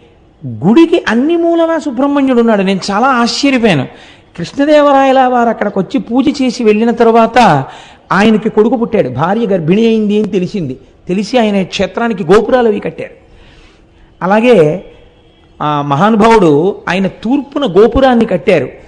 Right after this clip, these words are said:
దక్షిణ భారతదేశంలో ఉన్నటువంటి అన్ని దేవాలయాల గోపురాల కన్నా తలెత్తి చూసే గోపురాల్లో అదొకటి అని పెద్దలు చెప్తారు. అంత పెద్ద గోపురం కనపడుతుంటుంది.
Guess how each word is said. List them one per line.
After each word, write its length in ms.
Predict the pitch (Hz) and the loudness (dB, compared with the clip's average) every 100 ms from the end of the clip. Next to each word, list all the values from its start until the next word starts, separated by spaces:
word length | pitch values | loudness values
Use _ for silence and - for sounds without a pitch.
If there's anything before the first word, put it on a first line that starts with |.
| - 131 | -20 -4
దక్షిణ 500 | 113 151 - 247 262 | 0 0 0 0 2
భారతదేశంలో 1080 | 233 247 247 240 226 233 226 233 226 226 214 | 2 2 2 0 2 2 2 0 2 4 4
ఉన్నటువంటి 580 | 214 214 214 202 190 190 | 2 0 -2 -2 -2 -2
అన్ని 280 | 151 196 233 | 0 4 4
దేవాలయాల 880 | 208 240 240 233 226 226 214 214 202 | 4 4 4 4 4 2 2 2 4
గోపురాల 440 | 208 208 196 196 | 4 2 2 2
కన్నా 320 | 190 185 202 | 0 0 0
తలెత్తి 600 | 226 - 190 233 233 254 - | -2 0 2 2 2 -4 -4
చూసే 260 | 220 - 214 | -6 -2 0
గోపురాల్లో 640 | 180 202 208 202 190 220 | 2 2 2 0 0 0
అదొకటి 480 | 208 170 180 196 180 | 0 -2 -4 -4 -2
అని 100 | 196 | -2
పెద్దలు 300 | 202 156 190 | -4 -2 -2
చెప్తారు. 440 | 180 - 180 143 - - - - - - - - - - _ _ _ _ _ _ - 196 262 - 175 - _ - 180 165 | -4 -6 -4 -4 -4 -14 -20 -20 -20 -20 -20 -20 -20 -20 _ _ _ _ _ _ -2 0 0 -2 -16 -18 _ -8 -6 -6
అంత 420 | 214 240 - 220 202 | -6 -8 -6 -4 -2
పెద్ద 260 | 190 156 175 | -4 -2 -2
గోపురం 560 | 143 185 214 262 247 | 2 2 2 0 0
కనపడుతుంటుంది. 960 | 214 190 208 208 233 220 214 185 127 117 | -4 -6 -6 -2 0 2 2 2 0 -4